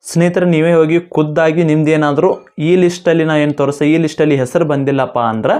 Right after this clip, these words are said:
ನೀವೇ ಹೋಗಿ ಖುದ್ದಾಗಿ ಅದನ್ನ ಅರ್ಜಿಯನ್ನ ಸಲ್ಲಿಸಿ ನೀವು ಕೂಡ ಹುದ್ದೆಗಳನ್ನ ಪಡೆದುಕೊಳ್ಳಬಹುದು. ಅದು ಯಾವ ರೀತಿ ಅಂತ ತಿಳಿಸ್ತೀನಿ ನೋಡಿ ಇಲ್ಲಿ. ಸ್ನೇಹಿತರೆ, ಇಲ್ಲಿ ನೋಡ್ಬೋದು, ಕಿರಿಯ ಸ್ಟೇಷನ್ ಪರಿಚಾರಕ ಹುದ್ದೆಗಳಿಗೆ ಅರ್ಜಿಯನ್ನ ಸಲ್ಲಿಸಿದ ಪುರುಷ ಮತ್ತು ಮಹಿಳಾ ಅಭ್ಯರ್ಥಿಗಳದ್ದು ಇಲ್ಲಿ ಸ್ಕೋರ್ ಇರ್ತದೆ. ಇದು ಬಂದು ನಾನ್ ಎಚ್ ಕೆದು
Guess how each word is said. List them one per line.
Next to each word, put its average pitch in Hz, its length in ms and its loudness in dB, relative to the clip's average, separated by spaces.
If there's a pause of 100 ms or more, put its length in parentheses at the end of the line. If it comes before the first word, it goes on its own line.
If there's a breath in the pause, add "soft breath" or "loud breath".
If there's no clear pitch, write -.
(440 loud breath)
ನೀವೇ 165 240 2
ಹೋಗಿ 151 260 0
ಖುದ್ದಾಗಿ 139 440 -2
ಅದನ್ನ 147 180 0
ಅರ್ಜಿಯನ್ನ 135 440 -2
ಸಲ್ಲಿಸಿ 135 420 -2
ನೀವು 135 220 -2
ಕೂಡ 139 160 -4
ಹುದ್ದೆಗಳನ್ನ 131 480 -2
ಪಡೆದುಕೊಳ್ಳಬಹುದು. 127 800 0
ಅದು 123 180 0
ಯಾವ 123 240 0
ರೀತಿ 131 240 -2
ಅಂತ 123 200 -2 (400 loud breath)
ತಿಳಿಸ್ತೀನಿ 143 360 0
ನೋಡಿ 120 160 0
ಇಲ್ಲಿ. 117 180 2 (760)
ಸ್ನೇಹಿತರೆ, 208 360 2
ಇಲ್ಲಿ 196 120 4
ನೋಡ್ಬೋದು, 180 600 2 (100)
ಕಿರಿಯ 196 340 2
ಸ್ಟೇಷನ್ 165 480 -2
ಪರಿಚಾರಕ 143 540 -2
ಹುದ್ದೆಗಳಿಗೆ 135 600 -2
ಅರ್ಜಿಯನ್ನ 131 500 0
ಸಲ್ಲಿಸಿದ 151 440 0
ಪುರುಷ 156 440 -2
ಮತ್ತು 160 360 -4
ಮಹಿಳಾ 139 340 0
ಅಭ್ಯರ್ಥಿಗಳದ್ದು 131 680 0
ಇಲ್ಲಿ 151 260 0
ಸ್ಕೋರ್ 156 400 -2
ಇರ್ತದೆ. 135 300 0
ಇದು 135 140 0
ಬಂದು 147 240 -2
ನಾನ್ 147 280 0
ಎಚ್ 147 160 -6
ಕೆದು 156 180 0